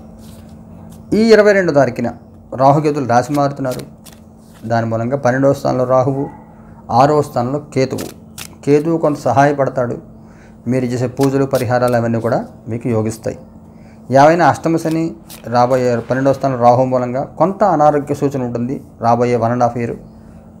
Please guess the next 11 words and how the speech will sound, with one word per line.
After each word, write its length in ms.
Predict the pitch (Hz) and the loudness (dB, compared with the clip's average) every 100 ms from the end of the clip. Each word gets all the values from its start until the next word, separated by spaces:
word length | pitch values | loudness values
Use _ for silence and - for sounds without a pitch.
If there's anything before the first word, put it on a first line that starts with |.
| - - | -14 -4
రెండు 160 | 120 | -2
వేల 160 | 120 127 | 0 0
ఇరవై 240 | 120 120 | 2 0
రెండు 320 | 120 120 147 - - - - - | 0 -2 -4 -8 -18 -20 -18 -6
ఏప్రిల్ 300 | 120 - 127 123 | -6 -2 -2 0
పన్నెండవ 260 | 117 123 | 0 0
తారీఖు 240 | 120 120 117 | 0 -2 -4
దాకా 220 | 113 - - - - - - - - - | -6 -8 -12 -18 -20 -20 -20 -20 -12 -2
కొంచెం 240 | 139 170 | 0 0
జాగ్రత్తగా 480 | 139 123 113 113 110 | 2 2 2 -4 -6
ఉండండి. 380 | 104 101 98 | -6 -6 -8